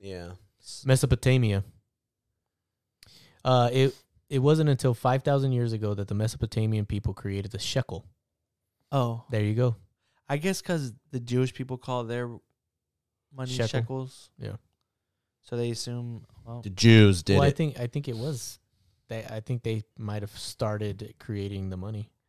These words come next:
Speaker 2: Mesopotamia is basically kind of the
Speaker 3: But they had
Speaker 2: is in that general area.
Speaker 3: Yeah.
Speaker 2: You know what I'm saying?
Speaker 3: Maybe they did.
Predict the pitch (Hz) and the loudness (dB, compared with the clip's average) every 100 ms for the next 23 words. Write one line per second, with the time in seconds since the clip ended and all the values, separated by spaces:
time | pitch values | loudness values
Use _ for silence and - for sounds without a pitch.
0 | _ 160 175 - 123 147 185 117 104 117 | _ -2 0 0 -2 0 0 0 -2 -2
1 | 117 117 - 101 95 110 104 98 98 101 | -4 -4 -8 -8 -6 -4 -4 -4 -6 -4
2 | 151 160 180 180 147 147 139 127 123 117 | -4 -2 -2 0 4 4 4 2 2 4
3 | 113 110 117 110 90 104 120 92 104 - | 2 0 0 0 -2 -2 -2 -4 -8 -14
4 | _ 139 139 135 139 120 117 113 123 131 | _ -4 0 2 0 0 -2 0 0 -2
5 | _ 139 139 143 143 113 104 104 | _ -20 -16 -12 -10 -10 -10 -12